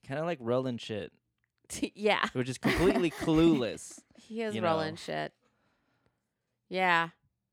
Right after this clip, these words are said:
Speaker 2: There's a lot of, uh, um, somebody needs to put that guy's face on the Tiger King. Everybody's doing the Tiger King thing. Maybe it's been done. So that was your f-,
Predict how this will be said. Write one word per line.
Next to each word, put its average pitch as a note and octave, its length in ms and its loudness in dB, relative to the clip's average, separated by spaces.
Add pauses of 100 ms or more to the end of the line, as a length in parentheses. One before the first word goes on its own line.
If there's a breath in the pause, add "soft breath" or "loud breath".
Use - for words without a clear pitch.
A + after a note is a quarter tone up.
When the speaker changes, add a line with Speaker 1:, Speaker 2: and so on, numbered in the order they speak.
(120)
Speaker 2:
There's G#3+ 120 -6
a A3 80 4
lot F3+ 320 2
of, E3+ 160 0
uh, D3+ 280 0 (100)
um, E3 100 -14 (260)
somebody F#4 280 -4
needs B3 140 -6
to D#3 60 -10
put - 140 -14
that E3+ 160 -2
guy's C3+ 280 -6
face - 340 -8
on - 300 -10
the D3+ 100 -10
Tiger C#3 360 -6
King. C3+ 360 -10
Everybody's E3 300 -4
doing D#3+ 160 -6
the C#3+ 100 -10
Tiger D#3 340 -6
King D3 240 -10
thing. C#3+ 260 -8
Maybe D#3+ 200 -2
it's C#3+ 140 -10
been C#3+ 180 -10
done. - 260 -14 (640 soft breath)
So C4+ 160 0
that F4 220 4
was G4 140 2
your E4+ 100 2
f-, - 160 -10